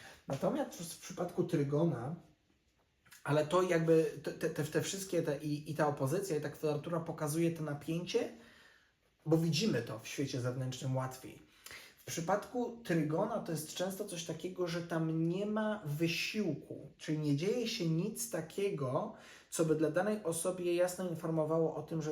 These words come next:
że coś trzeba zmienić, em, albo na coś trzeba spojrzeć.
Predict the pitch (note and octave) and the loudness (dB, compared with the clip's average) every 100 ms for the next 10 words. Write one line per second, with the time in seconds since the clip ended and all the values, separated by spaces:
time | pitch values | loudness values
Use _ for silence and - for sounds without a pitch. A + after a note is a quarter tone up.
0 | D3+ C#3 D3 D3+ D3 - C#3+ C#3+ C3 C#3+ | -2 -4 -4 -4 -6 -4 -2 0 0 2
1 | D3 C#3 - - - _ - - - - | 2 0 -4 -16 -20 _ -20 -20 -20 -20
2 | _ _ - C#3 C3+ C3+ C3 C3 C3 C3+ | _ _ 0 4 6 4 2 2 0 -2
3 | - _ _ - - - C#3 D3+ D3 C#3+ | -8 _ _ -20 -6 0 2 2 0 -4
4 | - D3 C3+ - D3 C3 A#2 - - | 0 0 0 0 0 0 -2 -8 -12